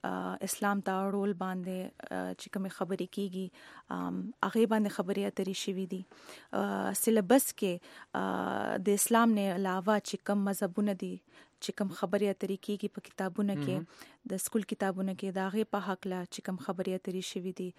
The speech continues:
Speaker 1: هغې باندې، آه، رپورټ کې خبرې شوي دي. او، آه،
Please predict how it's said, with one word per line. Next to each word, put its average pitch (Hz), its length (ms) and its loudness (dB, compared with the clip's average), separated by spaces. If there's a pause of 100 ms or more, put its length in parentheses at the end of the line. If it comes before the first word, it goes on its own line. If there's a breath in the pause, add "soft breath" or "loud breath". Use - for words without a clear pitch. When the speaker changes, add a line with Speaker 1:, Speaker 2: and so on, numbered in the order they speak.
(340 loud breath)
Speaker 1:
هغې 208 240 2
باندې، 190 560 0
آه، 180 280 -2
رپورټ 196 400 -2
کې 196 60 -6
خبرې 185 340 -4
شوي 185 300 -2
دي. 185 200 -4 (580 loud breath)
او، 185 500 2
آه، 180 340 -2